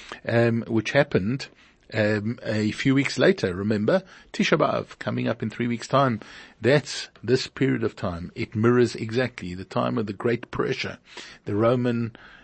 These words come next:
uh, occupation of Jerusalem, and the terrible, torturous,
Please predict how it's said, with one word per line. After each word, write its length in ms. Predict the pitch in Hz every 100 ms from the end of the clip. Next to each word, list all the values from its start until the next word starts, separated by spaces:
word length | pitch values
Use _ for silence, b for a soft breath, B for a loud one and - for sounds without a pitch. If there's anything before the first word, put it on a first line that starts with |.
| B B
uh, 80 | 117
occupation 800 | 127 - 123 123 110 - 90 92 -
of 160 | 101
Jerusalem, 640 | 107 113 110 - 87 90 -
and 160 | 113 113
the 80 |
terrible, 460 | 104 - 120 107 104
torturous, 760 | - 131 123 - 113 104 -